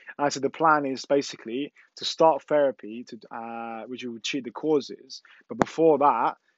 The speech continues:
start on the medication to deal with the symptoms, send a hundred percent of my effort, um, go into therapy, and obviously, and if I treat the causes, then I won't have anxiety anymore. So that's basically the idea, uh, at hand, is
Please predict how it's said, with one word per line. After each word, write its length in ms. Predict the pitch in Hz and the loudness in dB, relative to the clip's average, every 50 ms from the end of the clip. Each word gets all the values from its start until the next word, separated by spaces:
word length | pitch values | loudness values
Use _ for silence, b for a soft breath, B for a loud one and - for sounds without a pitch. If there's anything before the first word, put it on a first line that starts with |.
| _ _ _ | _ _ _
start 280 | - - - 160 151 | -4 2 4 4 4
on 100 | 139 127 | 4 2
the 80 | 135 131 | -2 -6
medication 580 | 127 120 - 147 160 170 160 - - 123 113 | -6 -4 -4 -2 -2 0 -2 -2 -6 -8 -12
to 60 | 101 _ | -16 _
deal 120 | _ 139 127 | _ -8 -8
with 80 | 120 | -6
the 100 | 107 120 | -10 -12
symptoms, 680 | - - 165 185 185 - - 110 104 101 110 - - - b b b b b | -8 -6 -6 -6 -6 -8 -10 -10 -10 -10 -12 -14 -16 -18 b b b b b
send 180 | - 143 131 | -4 -4 -4
a 40 | 117 | 0
hundred 260 | 117 143 160 160 143 | 0 0 0 0 -2
percent 160 | - - 156 143 | -2 -2 -2 -2
of 60 | 135 | -2
my 180 | 131 127 143 | -2 0 -2
effort, 420 | 151 - - - 101 113 143 - - _ _ _ _ _ _ _ _ _ _ _ | -2 -2 -4 -4 -2 0 0 -2 -2 _ _ _ _ _ _ _ _ _ _ _
um, 340 | 131 131 127 127 127 127 120 - _ _ | 0 0 2 0 0 -4 -8 -12 _ _
go 240 | - 151 156 147 139 | 4 6 8 8 8
into 280 | 143 139 131 120 - - | 8 6 4 -2 -8 0
therapy, 640 | - 156 160 160 156 135 - - 110 104 107 120 - _ _ _ _ _ _ | 4 6 6 6 6 2 0 -6 -12 -14 -14 -14 -18 _ _ _ _ _ _
and 100 | 135 135 | -8 -6
obviously, 380 | 135 123 - 131 123 117 113 - | -6 -4 -4 -6 -6 -8 -8 -10
and 140 | 139 135 123 | -8 -8 -6
if 100 | 120 127 | -4 -4
I 60 | 123 117 - _ _ _ | -6 -6 -8 _ _ _
treat 180 | - - 170 139 | 2 4 4 4
the 80 | 131 | 4
causes, 460 | - - - 160 165 165 139 127 113 107 | 0 0 4 6 6 6 6 4 -2 -6
then 100 | 123 117 | -6 -6
I 180 | 113 117 117 | -6 -6 -2
won't 120 | 120 131 131 | -2 0 0
have 140 | 127 113 | 0 -2
anxiety 500 | 123 123 117 127 151 165 160 143 - - | -4 -6 0 4 6 6 6 4 2 -4
anymore. 340 | 113 107 104 101 98 98 - _ b b b b b b | -8 -10 -10 -12 -14 -14 -16 _ b b b b b b
So 120 | - - | -8 -6
that's 120 | 131 120 - | -6 -6 0
basically 440 | - 151 151 143 - - - - 110 | 4 4 4 4 2 -2 -8 -8 -6
the 80 | - | -2
idea, 540 | 110 120 123 120 - - 139 139 131 117 95 | -2 -2 -2 -2 0 2 4 4 4 4 0
uh, 420 | 85 104 107 107 110 - 117 117 | -2 -2 -2 -2 -2 -2 -4 -4
at 60 | 110 113 | -4 -4
hand, 480 | 127 139 127 101 92 95 117 131 127 - - b b b b b b b _ | -4 -4 -4 -4 -6 -8 -10 -12 -12 -16 -20 b b b b b b b _
is 60 | 135 | -8